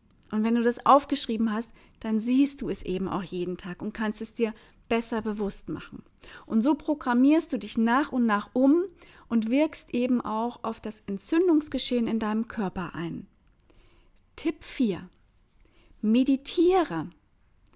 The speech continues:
Damit hast du Schwierigkeiten. Dann nutze den kleinen Trick, dass du so viel im Alltag wie möglich bewusst machst. Also im Moment bist und nur in diesem.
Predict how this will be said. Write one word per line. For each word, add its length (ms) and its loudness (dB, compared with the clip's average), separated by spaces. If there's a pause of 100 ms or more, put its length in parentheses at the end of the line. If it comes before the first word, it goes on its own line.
(120)
Damit 260 -4
hast 160 -8
du 60 -10
Schwierigkeiten. 960 0 (560)
Dann 220 2 (120)
nutze 300 0
den 200 -6
kleinen 500 0
Trick, 420 -4 (520)
dass 220 -6
du 100 -4
so 180 -2
viel 500 2
im 260 -2
Alltag 520 -2
wie 100 -2
möglich 480 0
bewusst 640 -2
machst. 400 -8 (480)
Also 200 0
im 140 4
Moment 560 4
bist 320 -10
und 160 -2
nur 340 6
in 140 4
diesem. 560 0